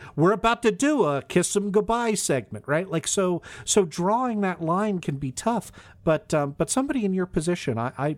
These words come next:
I feel pretty strongly, uh, that, that, that the V A's internal policies would, uh, would prohibit them doing from what sure looks like they did. <laughs>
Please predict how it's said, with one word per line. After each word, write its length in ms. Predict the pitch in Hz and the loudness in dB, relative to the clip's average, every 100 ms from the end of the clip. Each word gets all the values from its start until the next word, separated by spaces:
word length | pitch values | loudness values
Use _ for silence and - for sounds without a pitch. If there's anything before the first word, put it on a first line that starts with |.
| - | -6
I 140 | 151 196 | -6 -2
feel 300 | 185 127 - - _ | -2 -4 -6 -20 _
pretty 260 | - 202 226 | -6 -4 -2
strongly, 800 | - 135 131 151 110 104 98 120 | -4 -2 -2 -2 -4 -4 -6 -8
uh, 300 | 107 101 104 104 - - - | -4 -4 -4 -8 -20 -20 -4
that, 200 | 120 - - | -4 -4 -4
that, 280 | 117 120 _ | -4 -4 _
that 140 | - | -4
the 100 | - | -4
V 240 | 104 123 123 | -2 0 0
A's 200 | 117 110 | 0 -2
internal 360 | 113 - 123 113 | -6 -4 -4 -2
policies 640 | 120 113 113 - 107 98 | -2 -2 -4 -4 -4 -4
would, 280 | 113 110 101 | -6 -6 -4
uh, 160 | 107 104 - - - - | -2 -4 -8 -20 -16 -2
would 200 | - - | -2 0
prohibit 460 | 135 127 147 160 | 0 2 0 0
them 220 | 175 127 | 0 0
doing 420 | 117 131 131 123 117 | 0 0 0 -2 -4
from 360 | - 113 107 - - - - - - - - - - - - | -2 -2 -4 -10 -20 -20 -20 -20 -18 -14 -12 -12 -14 -16 -6
what 240 | - 220 196 | 4 4 4
sure 280 | - 240 240 | 2 2 4
looks 320 | 190 233 - | 2 0 2
like 260 | 233 226 | 2 4
they 100 | 226 | 0
did. 420 | 202 214 277 135 | 2 2 2 0
<laughs> 60 | 101 | -2